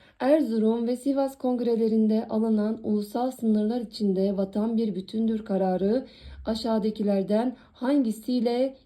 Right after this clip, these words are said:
ilişkilidir? Şimdi sorumuza bakalım. Bir de cevaplara, e, şıklara bakıyoruz. Demokratik yönetim, toprak bütünlüğü,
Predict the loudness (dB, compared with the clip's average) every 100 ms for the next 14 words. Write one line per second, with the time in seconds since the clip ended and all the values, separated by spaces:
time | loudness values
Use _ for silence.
0 | -2 0 0 -2 -6 -4 -2 0 0 0
1 | -8 _ _ _ _ _ _ _ _ _
2 | _ -12 -4 -4 0 2 2 2 0 0
3 | -2 0 0 -2 -4 0 2 4 2 2
4 | 0 0 0 2 2 0 -2 -8 -2 0
5 | 2 0 0 0 0 -4 -10 _ _ _
6 | -20 -20 -6 0 2 2 -2 -4 -4 -2
7 | -2 -2 -2 -2 -4 -8 -4 -2 2 0
8 | 0 -6 -6 -2 -2 0 -2